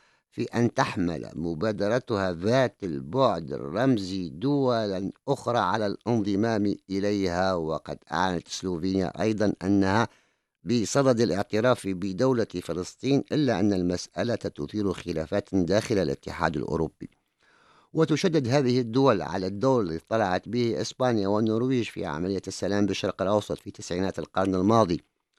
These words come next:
فقد استضافت مدريد مؤتمرًا للسلام عام ألف وتسعمائة وواحد وتسعين، قبل سنتين على اتفاقية أوسلو في العام ألف وتسعمائة وثلاثة وتسعين.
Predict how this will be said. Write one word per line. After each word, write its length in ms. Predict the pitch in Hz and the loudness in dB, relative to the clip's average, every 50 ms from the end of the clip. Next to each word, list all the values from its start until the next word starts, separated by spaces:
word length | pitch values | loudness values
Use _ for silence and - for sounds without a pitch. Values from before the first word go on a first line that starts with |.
| _ _ | _ _
فقد 280 | - - - - 76 85 | -16 -14 -12 -10 -10 -8
استضافت 520 | 85 - - 78 90 101 92 95 85 - | -10 -10 -6 -4 -2 -2 -2 -2 -2 0
مدريد 400 | 98 90 80 98 104 107 87 80 | 0 0 0 -2 -2 -2 -2 -2
مؤتمرًا 480 | 87 - - - - 98 101 98 95 87 | -4 -4 -4 -4 -2 0 2 2 2 0
للسلام 540 | 87 87 82 - - 101 101 107 101 78 - - _ _ _ _ _ _ _ _ _ _ - | -2 -4 -6 -2 0 2 2 2 2 0 -4 -8 _ _ _ _ _ _ _ _ _ _ 2
عام 180 | 107 113 110 | 4 4 4
ألف 440 | 107 73 90 131 147 139 - - - | 4 4 2 2 2 2 0 -4 -8
وتسعمائة 640 | 82 76 - 82 - 107 92 92 101 110 113 110 104 | -8 -6 -6 -4 -2 0 2 4 4 4 4 4 2
وواحد 560 | 98 98 101 113 127 127 117 113 117 110 113 | 2 2 4 4 4 4 4 2 -2 0 2
وتسعين، 600 | 113 120 117 107 - 123 - - 127 139 143 131 | 2 2 2 2 0 -2 -2 2 2 4 4 2
قبل 380 | - - 135 139 135 131 127 120 | 4 4 2 2 4 2 0 2
سنتين 600 | - 131 127 120 110 - 139 143 143 139 139 127 | 2 2 2 2 0 0 0 2 4 4 4 2
على 140 | 117 120 | 2 0
اتفاقية 760 | 117 - _ - 120 - 120 107 - - - 120 123 123 117 - _ - | -2 -4 _ -6 -4 -2 -2 -2 -2 -4 -4 -2 -2 -2 -4 -6 _ -2
أوسلو 320 | 127 147 - - 135 135 | -2 -2 -2 0 -2 -2
في 60 | - 117 | 0 0
العام 340 | 110 107 120 135 131 - - - | 2 4 6 6 6 4 4 4
ألف 260 | 123 143 139 - 110 | 4 4 4 2 -2
وتسعمائة 800 | 110 104 - 110 - - 113 107 123 131 139 139 135 127 127 | -4 -4 -4 -6 -2 0 2 2 4 4 4 4 4 4 2
وثلاثة 600 | 120 120 - 117 107 104 101 107 95 - 107 101 | 2 0 0 -2 -2 -2 -2 -4 -4 -4 -2 -2
وتسعين. 640 | 101 98 90 - 92 95 - - 127 139 127 95 80 | 0 -2 -2 -4 -6 -6 2 4 6 6 6 6 2